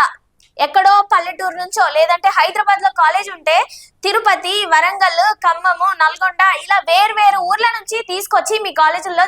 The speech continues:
జాయిన్ చేస్తున్నారు స్టూడెంట్స్ ని. ఏ నమ్మకంతోని?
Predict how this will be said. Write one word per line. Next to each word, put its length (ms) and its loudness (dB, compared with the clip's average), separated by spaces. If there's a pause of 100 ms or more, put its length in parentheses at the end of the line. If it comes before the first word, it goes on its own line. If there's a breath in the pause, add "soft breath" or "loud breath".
జాయిన్ 300 0
చేస్తున్నారు 520 -2
స్టూడెంట్స్ 420 -2
ని. 80 -10 (480 soft breath)
ఏ 40 4 (120)
నమ్మకంతోని? 680 -2